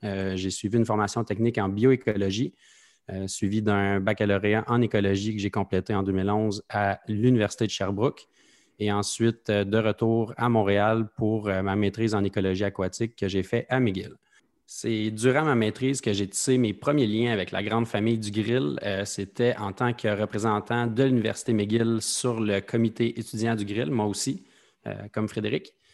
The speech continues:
Puis, euh, c'est ça qui m'a, euh, motivé à appliquer sur un poste qui avait été affiché par le groupe de recherche en deux mille quatorze et c'est le poste que j'ai obtenu.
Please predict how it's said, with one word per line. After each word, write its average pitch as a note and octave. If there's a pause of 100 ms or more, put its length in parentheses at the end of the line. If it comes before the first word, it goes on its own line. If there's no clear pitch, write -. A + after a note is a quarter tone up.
(280)
Puis, G#2+
euh, G2
c'est -
ça D#3
qui C3+
m'a, G#2+
euh, - (300)
motivé B2
à A2+
appliquer A#2+
sur A2+
un G#2+
poste C3
qui A2
avait G2+
été G#2
affiché A#2+
par C#3
le C#3
groupe A#2+
de G#2+
recherche A#2
en C3+
deux C#3+
mille B2
quatorze B2+
et A#2+
c'est A2+
le G#2
poste C#3
que G#2+
j'ai B2
obtenu. C3+